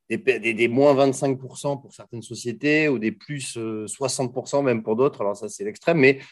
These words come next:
on voit qu'on est des, sur des, euh, des, des variations qui sont, euh, très, euh, importantes à la hausse comme à la baisse. Alors, justement, la semaine dernière, donc, euh, du côté de la France, on a, euh, le cac, euh, quarante qui, lui, a enchaîné une quatrième semaine consécutive dans le rouge.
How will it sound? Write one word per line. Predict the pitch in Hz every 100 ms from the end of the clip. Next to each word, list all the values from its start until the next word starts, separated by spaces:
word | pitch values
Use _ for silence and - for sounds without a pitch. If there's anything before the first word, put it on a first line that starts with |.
| _
on | 117
voit | 135 165
qu'on | 151
est | 147 151 170 127 113
des, | 110 139 143
sur | - 120
des, | 127 123
euh, | 110 104 - _ _ _ _
des, | 123
des | 123
variations | 131 139 147 139 185
qui | 175 135
sont, | - 160 139
euh, | 123 117
très, | 113 - 190 175
euh, | 131 117 110 107 101
importantes | 123 135 - 190 196
à | 123
la | 127
hausse | 160 -
comme | 151
à | 135
la |
baisse. | 123 110 -
Alors, | - 135 120 - _ _ _ _
justement, | 131 165 - 185 175
la | 135 135
semaine | - 170
dernière, | 160 156 151 139
donc, | 117 117 -
euh, | 123
du | 120 123
côté | 165 165
de | 180
la | 156
France, | - 147 135
on | 123
a, | 127 135 127
euh, |
le | 123
cac, | 135 165 151 -
euh, | 117 117 117 113
quarante | 131 127 151 -
qui, | 123
lui, | 123 147
a | 131 104 101 98 -
enchaîné | 113 123 - 147
une | 139
quatrième | 151 151 151 143
semaine | 135 139 135
consécutive | 131 123 127 131 131 127
dans | 117 110
le |
rouge. | 110 160 185